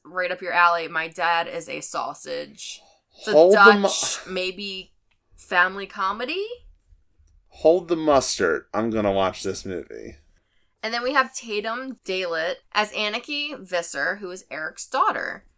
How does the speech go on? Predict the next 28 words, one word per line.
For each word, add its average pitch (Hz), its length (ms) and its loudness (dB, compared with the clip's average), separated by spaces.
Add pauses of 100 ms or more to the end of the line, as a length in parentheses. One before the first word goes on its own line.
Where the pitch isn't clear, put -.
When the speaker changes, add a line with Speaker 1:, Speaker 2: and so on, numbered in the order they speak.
(100)
Speaker 2:
The 110 120 0
sassy 107 760 2
daughter. 60 420 0
Speaker 1:
She, 311 440 -4 (220)
she's - 560 -8 (120)
sass. 202 840 0
She 214 240 -10
has 196 320 -8
some 190 380 -8
one-liners 180 680 -4
and 185 140 -16
some 165 160 -14
zingers. 196 580 -8 (380)
And 202 100 -6
she 220 160 -6
also 226 500 0 (720)
<laughs> - 720 -20
has 196 420 -4
a 170 340 -6 (320)
clairvoyant, 226 1300 -10
weirdo 202 840 -8
neighbor 156 360 -12
friend. - 320 -10
Speaker 2:
Oh, 110 140 2
f-, - 360 -8
oh, 101 140 0
freaking 147 680 -2
Willie. 101 720 4